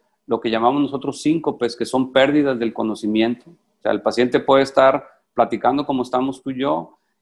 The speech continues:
y tener una pérdida súbita y transitoria del estado de alerta del conocimiento, y eso puede ser un síncope, y puede ser la señal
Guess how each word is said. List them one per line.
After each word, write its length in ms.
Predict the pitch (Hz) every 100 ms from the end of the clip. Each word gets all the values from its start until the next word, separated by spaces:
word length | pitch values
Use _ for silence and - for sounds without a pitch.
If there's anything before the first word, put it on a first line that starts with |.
| -
y 420 | 117 117 113 110
tener 300 | - 110 120
una 220 | 131 131 131
pérdida 340 | 131 135 131
súbita 640 | - 143 143 139 143 -
y 80 | -
transitoria 560 | - 113 113 - 120 135
del 200 | 117 104
estado 300 | 101 117 123
de 100 | 127
alerta 380 | 127 120 117 120
del 100 | 117
conocimiento, 800 | 117 117 113 117 120 151 156 - _ _ _
y 60 | 120
eso 180 | 113 131
puede 140 | 131
ser 140 | 127 127
un 140 | 120
síncope, 540 | 110 147 151 151 - -
y 100 | 110
puede 280 | - 127 139
ser 200 | 143 139
la 140 | 143
señal 560 | 139 117 113 135 170